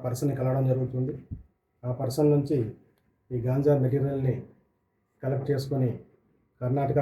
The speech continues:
రాష్ట్రానికి తరలించేటువంటి కార్యక్రమంలో ప్రాసెస్లో మాకు రాబడినటువంటి సమాచారం మేరకు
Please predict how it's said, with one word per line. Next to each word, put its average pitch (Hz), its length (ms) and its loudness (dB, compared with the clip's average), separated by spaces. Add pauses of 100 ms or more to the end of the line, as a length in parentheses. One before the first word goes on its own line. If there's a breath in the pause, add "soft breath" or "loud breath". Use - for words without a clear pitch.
రాష్ట్రానికి 131 380 0
తరలించేటువంటి 123 640 0
కార్యక్రమంలో 117 640 -2 (360)
ప్రాసెస్లో 117 520 -6 (920)
మాకు 127 300 -4 (460)
రాబడినటువంటి 127 720 -2
సమాచారం 120 420 0
మేరకు 117 320 -4